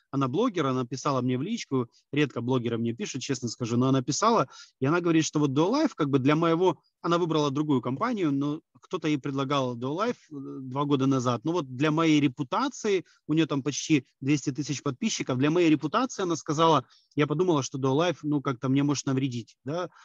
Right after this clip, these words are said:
то есть рекламодатели будут давать какую-то мне меньше заказов, да, на рекламу. Вот, хотя, э, я ничего не ответил, но потом немножко это переварил, и, знаете, она рекламирует масла, ну, есть такие компании, несколько, ну, э,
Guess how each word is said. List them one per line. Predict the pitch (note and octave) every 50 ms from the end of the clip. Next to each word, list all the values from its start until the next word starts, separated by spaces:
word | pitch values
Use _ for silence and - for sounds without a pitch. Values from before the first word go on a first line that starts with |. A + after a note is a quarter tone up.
| - _
то | - C3+
есть | B2 -
рекламодатели | C3 C3 C3 C#3+ C#3+ C3+ C3 B2+ D#3 F3+ A3 - - D3+ D3
будут | C3+ C3 C3+ B2+ B2 A#2
давать | B2+ B2+ C#3+ C#3+ B2+ -
какую-то | - A#2+ - C#3 C3 A#2+ B2+ B2
мне | A#2+ B2 B2 A#2 A2+ - - - _ -
меньше | C3+ C3+ C#3 C#3 - - - B2 A#2 A#2 A2+ A2+ A2 A2 A2+ A2 G#2+
заказов, | A#2 A2 C3+ C3 - C3 A#2 G2+ G#2+ G2+
да, | A2 D3 D#3
на | C#3+ A#2+ A2+
рекламу. | A#2 G#2+ - A#2+ A2+ G2+ F#2+ G2 F#2 _ _ _ _ - - - - - - - - - - - -
Вот, | - A#2 A2+ -
хотя, | - C#3 B2+ - F#3+ A3 A#3 A#3 - -
э, | D#3 C#3
я | B2+ A#2 D#3+ A3 C4+
ничего | A#3+ A3 E3 - G3+ F3+
не | D#3+
ответил, | D#3+ D#3+ C#3+ G#3 B3+ C#4+ - A3+ G3 E3+
но | E3+ E3+ E3+ E3+ E3 D#3
потом | - E3 D#3+ F#3 E3
немножко | D3+ D#3 E3 - - D#3
это | C3+ D#3 C#3
переварил, | B2 D3+ D3+ D3+ D3+ D#3+ G3 A#3 B3 A3+ F3+
и, | D3+
знаете, | C3 C3 F3+ G3 G#3 E3 D#3 C#3+ A#2+ _ _ - - -
она | - D3 F3
рекламирует | F#3 E3+ D3+ E3 E3 E3 E3 D#3 C#3+ B2
масла, | C#3 C#3 C3+ - - G3+ G#3 B3 B3+ _ _ _ -
ну, | F3+ F3
есть | D3+ C#3 B2+ A2+ -
такие | - G#2+ - A#2 A2+
компании, | G#2+ - A2+ B2 F3 F#3+ G#3 F3+ C#3+ C3
несколько, | C3+ C#3+ C3+ - D#3 C#3 B2 B2+ B2 A2+
ну, | A2+ C3 C3+ A#2+ A2+ A#2 - - - - -
э, | -